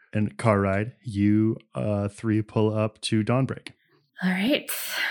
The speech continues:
Speaker 2: Oh, also, Anna had her vision, right?
Speaker 1: Yes.
Speaker 2: After that happened, she's like, "Ah, oh God."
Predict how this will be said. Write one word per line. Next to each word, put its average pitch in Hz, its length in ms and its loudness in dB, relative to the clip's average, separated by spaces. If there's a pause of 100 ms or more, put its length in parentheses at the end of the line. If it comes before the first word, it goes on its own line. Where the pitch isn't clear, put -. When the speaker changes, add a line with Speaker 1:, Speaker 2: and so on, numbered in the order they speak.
(720)
Speaker 2:
Oh, 175 320 2 (160)
also, 214 560 4 (360)
Anna 240 280 4
had 277 160 4
her 294 100 6
vision, 311 360 4 (100)
right? 269 200 2 (160)
Speaker 1:
Yes. - 420 -4 (120)
Speaker 2:
After - 300 4
that 180 220 4
happened, 220 380 2
she's 240 140 2
like, 220 140 2
"Ah, 311 480 2 (200)
oh 523 240 8 (200)
God." - 1120 6